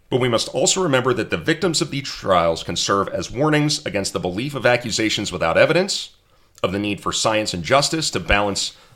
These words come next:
the forces of paranoia and intolerance, and of the need for reason to win out,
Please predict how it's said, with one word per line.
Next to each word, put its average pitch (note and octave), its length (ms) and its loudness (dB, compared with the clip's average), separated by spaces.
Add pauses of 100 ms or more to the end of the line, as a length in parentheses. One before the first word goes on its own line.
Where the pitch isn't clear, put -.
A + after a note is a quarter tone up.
the - 60 -2
forces A2+ 460 -2
of E2 100 -4
paranoia G#2 540 2
and F#2 160 -2
intolerance, D3 800 0 (340)
and A#2 100 2
of A2 100 2
the A#2+ 60 0
need B2 460 0 (240)
for G#2+ 140 -6
reason G2+ 500 -4
to D2 120 -8
win C3 260 2
out, A2+ 320 2